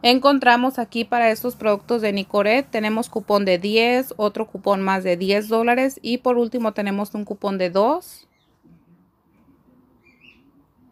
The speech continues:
Aquí tenemos para lo que es el Teraflu, cupón de dos dólares. También tenemos para el Triaminic, cupón de un dólar. Y también tenemos para este otro medicamento, cupón de dos.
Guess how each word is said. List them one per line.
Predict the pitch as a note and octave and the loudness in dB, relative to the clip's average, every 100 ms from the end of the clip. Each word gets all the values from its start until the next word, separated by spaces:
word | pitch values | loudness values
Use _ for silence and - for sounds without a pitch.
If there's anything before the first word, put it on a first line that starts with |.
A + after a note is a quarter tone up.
| _ B3+ _ _ D3 _ - - _ _ _ _ _ _ | _ _ _ _ _ _ -20 -20 _ _ _ _ _ _
Aquí | G#3 G#3+ A#3 | 0 0 2
tenemos | A#3+ A#3+ B3+ C#4+ D4 | 2 4 4 2 0
para | A#3+ A3+ | 2 2
lo | G#3 | 2
que | G#3+ | 0
es | G#3+ | -6
el | A#3+ | -6
Teraflu, | G#3 G3+ F#3 - A#3+ C#4 | -2 0 -2 -2 -2 -2
cupón | C#4 B3 A3+ A3 | -2 -2 0 0
de | G3 | 0
dos | G3 G3 F#3 | 2 0 0
dólares. | A3 B3 C4 C#4 C#4 | 0 2 2 0 -2
También | A3 G#3+ | -4 -4
tenemos | G#3+ G#3+ G#3+ A3+ | -2 -2 -2 -4
para | - G3+ F#3+ | -4 -2 0
el | F#3 - _ _ | 0 -6 _ _
Triaminic, | - G3 G3 G3 G#3+ C4 C#4+ | 0 2 2 0 2 2 0
cupón | - G#3 - G3+ | -6 -4 0 0
de | F#3+ | 2
un | F#3+ G#3 G#3+ | 0 0 2
dólar. | A3 A#3 B3 B3+ | 4 4 4 2
Y | - B3 | 0 -6
también | B3+ B3+ A#3 | -2 -2 -2
tenemos | A3 A3 A3 A#3 | -2 -2 -2 -4
para | - G#3 G3+ | -4 -2 0
este | G3+ G#3+ | 0 -4
otro | G#3 G#3+ | -2 -2
medicamento, | G#3+ F#3 - F#3+ G3 G#3 A3+ | -2 -2 -2 -2 -2 -4 -6
cupón | G#3 G3+ F#3 | -8 -4 0
de | F#3 | 0
dos. | F3+ G3+ C4 F4 - | 2 4 2 0 -8